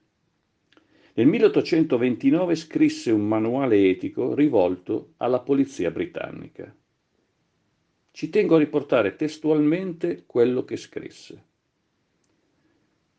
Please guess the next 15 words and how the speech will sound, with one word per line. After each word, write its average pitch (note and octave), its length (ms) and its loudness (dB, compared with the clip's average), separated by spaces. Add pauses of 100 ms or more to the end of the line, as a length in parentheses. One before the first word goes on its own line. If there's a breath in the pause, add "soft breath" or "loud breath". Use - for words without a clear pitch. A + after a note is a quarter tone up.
(640)
"La G#2 140 -4
capacità A2 580 2
della B2+ 220 2
polizia A2+ 580 0
di G2 140 -4
svolgere G2 640 0
i E2+ 40 -6
propri A#2+ 400 -4
compiti B2+ 800 -4 (540)
dipende C#3+ 520 4
dall'approvazione A#2+ 1040 0
pubblica D3 600 0
dell'esistenza, G#2+ 1200 -2 (220)
delle F#2+ 380 2
azioni, E3 720 0